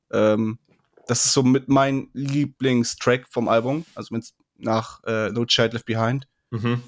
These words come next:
Speaker 1: Warum? Hä? Oder aktualisiert sich das bei mir nicht?
Speaker 2: Ich hab keine Ahnung.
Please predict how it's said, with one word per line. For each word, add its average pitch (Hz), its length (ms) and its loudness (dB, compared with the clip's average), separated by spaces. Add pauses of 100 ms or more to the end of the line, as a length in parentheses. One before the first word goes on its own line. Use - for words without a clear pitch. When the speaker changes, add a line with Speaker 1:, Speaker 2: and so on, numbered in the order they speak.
(120)
Speaker 1:
Warum? 151 680 2 (140)
Hä? 220 340 0 (240)
Oder 135 280 2
aktualisiert 156 520 0
sich 151 120 -6
das 135 140 -2
bei 127 140 0
mir 120 100 2
nicht? 117 300 0 (300)
Speaker 2:
Ich 107 160 -4
hab 101 100 -2
keine 95 200 0
Ahnung. 92 340 -2